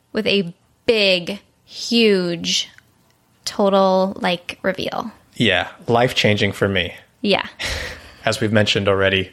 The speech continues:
Speaker 2: earlier in the episode, I think.
Speaker 1: Yeah.
Speaker 2: Um, please follow us, uh, as we said, on social media. Bob's Credits all across the board.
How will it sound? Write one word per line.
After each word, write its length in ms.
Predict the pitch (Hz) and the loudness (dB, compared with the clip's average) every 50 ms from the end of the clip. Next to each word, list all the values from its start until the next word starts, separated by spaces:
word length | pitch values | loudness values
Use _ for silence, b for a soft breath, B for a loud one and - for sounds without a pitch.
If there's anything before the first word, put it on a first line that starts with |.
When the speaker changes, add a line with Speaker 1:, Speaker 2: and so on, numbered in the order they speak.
| _ - - | _ -4 0
Speaker 2:
earlier 280 | 120 113 110 101 101 104 | 2 4 4 4 4 2
in 80 | 104 | 4
the 60 | 110 | 4
episode, 380 | 107 107 107 - - - 107 98 | 2 2 2 -2 -4 -2 0 0
I 80 | 98 95 | -2 0
think. 340 | - 110 101 92 - - - _ - - _ | 0 -2 -2 -2 -4 -12 -20 _ -20 -8 _
Speaker 1:
Yeah. 240 | - - - - - - _ - - 185 185 196 208 B B B B B B B B B B | -2 -2 0 -2 -4 -8 _ -2 0 0 0 0 -2 B B B B B B B B B B
Speaker 2:
Um, 460 | 113 110 107 107 107 107 104 107 110 - _ _ _ _ | 0 2 2 4 2 2 2 0 -4 -8 _ _ _ _
please 320 | - - 143 147 151 139 | -2 0 2 2 2 0
follow 400 | - - 151 135 131 131 131 127 | 0 2 2 4 4 4 4 6
us, 580 | 127 127 127 123 - - - - - - - - - - | 6 6 4 4 2 -2 -4 -4 -4 -4 -6 -6 -8 -4
uh, 180 | - 113 110 | 0 0 2
as 220 | 107 107 110 110 113 | 4 2 2 0 0
we 60 | 110 | -4
said, 260 | - - 127 117 117 | 0 2 2 2 2
on 120 | 117 113 | 0 -2
social 280 | - - 113 - - 113 | 0 -2 -2 -2 -2 -2
media. 460 | 110 110 113 110 110 110 110 110 107 | 0 0 2 2 4 4 6 4 4
Bob's 320 | 107 101 107 110 110 - - | 4 2 2 2 2 0 -6
Credits 420 | - - 123 110 110 110 - - | -2 -2 0 0 0 0 0 0
all 160 | 110 104 110 | 2 2 2
across 300 | 113 - - 117 110 - | 2 4 2 2 2 2
the 60 | - | 0
board. 520 | 110 107 104 104 104 104 104 104 101 101 | -2 0 2 2 4 4 4 2 0 -2